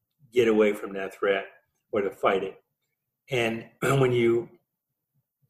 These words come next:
when you move, uh, uh, from a situation where your stressor is gone,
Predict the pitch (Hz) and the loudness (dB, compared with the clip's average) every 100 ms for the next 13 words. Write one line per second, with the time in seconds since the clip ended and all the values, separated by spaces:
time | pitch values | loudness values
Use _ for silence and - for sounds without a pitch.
0 | - 165 127 117 110 123 143 143 139 - | -20 -8 -4 -2 -2 2 4 6 2 -2
1 | - 123 110 110 131 117 113 - 131 - | -8 -2 -2 -4 -2 -2 -2 -6 -8 -6
2 | 120 131 113 113 113 117 104 104 107 107 | -6 2 4 4 0 -6 -6 -6 -10 -12
3 | - _ 131 113 113 104 - 143 139 135 | -16 _ 2 2 -2 -8 0 2 4 2